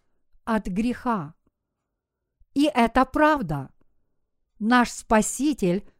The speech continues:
Иисус сначала дал этому миру закон, а затем пришел в этот мир лично. Что это означает? Это означает, что мы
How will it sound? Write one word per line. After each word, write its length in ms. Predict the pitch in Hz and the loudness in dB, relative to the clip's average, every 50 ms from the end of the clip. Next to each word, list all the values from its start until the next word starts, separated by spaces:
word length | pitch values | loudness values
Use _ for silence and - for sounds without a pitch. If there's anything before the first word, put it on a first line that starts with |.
| _ - _ | _ -8 _
Иисус 760 | 233 240 233 247 233 214 - - - 339 285 226 - - - - - _ _ _ _ | 2 4 4 4 2 0 0 0 2 2 2 2 0 -6 -12 -18 -20 _ _ _ _
сначала 800 | - - - - 247 277 339 - - 262 214 190 185 185 202 202 | -16 -14 -6 0 0 2 2 2 2 2 2 4 4 2 2 0
дал 500 | 180 170 165 202 226 277 320 302 226 - - | 0 -2 0 2 4 6 6 4 2 -2 -2
этому 440 | 226 240 240 - 254 254 269 277 | -4 -2 0 0 0 2 0 0
миру 300 | 277 285 294 302 294 294 | 0 2 2 2 2 2
закон, 540 | 277 - 311 320 311 - 262 208 165 147 147 - - _ _ _ _ _ _ _ _ _ _ _ _ _ _ | 2 2 0 0 0 -2 -2 -2 -2 -2 -6 -10 -16 _ _ _ _ _ _ _ _ _ _ _ _ _ _
а 160 | - 226 226 | 2 2 4
затем 720 | 196 180 208 202 202 - - 294 302 277 196 196 214 - _ _ _ _ - - _ | 4 4 2 2 2 0 -2 -2 0 0 0 -2 -4 -6 _ _ _ _ -20 -12 _
пришел 520 | - 254 311 349 339 - - 294 240 214 | 0 2 2 2 2 4 6 6 6 6
в 60 | 208 | 6
этот 320 | 226 226 220 247 226 - - | 4 2 2 2 0 0 -2
мир 300 | 262 277 285 285 269 254 - | 0 2 2 2 2 0 0
лично. 680 | 226 254 285 285 240 - - - - 170 143 135 - - _ _ _ _ _ _ _ _ _ _ _ _ _ _ _ _ _ _ - | 0 0 0 0 0 -2 -6 -6 -6 -6 -6 -6 -8 -12 _ _ _ _ _ _ _ _ _ _ _ _ _ _ _ _ _ _ -16
Что 320 | - - - - 381 339 226 | -14 -8 2 6 8 8 8
это 300 | - 220 208 - 254 240 | 6 4 2 2 0 0
означает? 960 | - 247 247 226 254 269 302 - - 247 208 175 156 143 139 139 - - - _ _ _ _ _ _ _ _ _ _ _ _ _ _ _ _ | 0 0 -2 0 0 -2 -2 0 -2 -2 -2 -2 -2 -6 -8 -10 -12 -20 -20 _ _ _ _ _ _ _ _ _ _ _ _ _ _ _ _
Это 260 | 233 226 233 - 233 | -2 0 2 2 2
означает, 1000 | - - 214 208 - 220 214 208 208 - - 277 285 277 226 180 285 302 - - - - _ _ _ | 2 2 0 0 0 0 -2 -2 -2 -2 -2 0 0 0 2 0 -2 -2 -4 -10 -20 -20 _ _ _
что 400 | _ - - - - - 220 202 | _ -18 -18 -10 -2 0 2 2
мы 420 | 190 190 196 190 190 202 254 294 | 2 2 2 2 2 2 0 0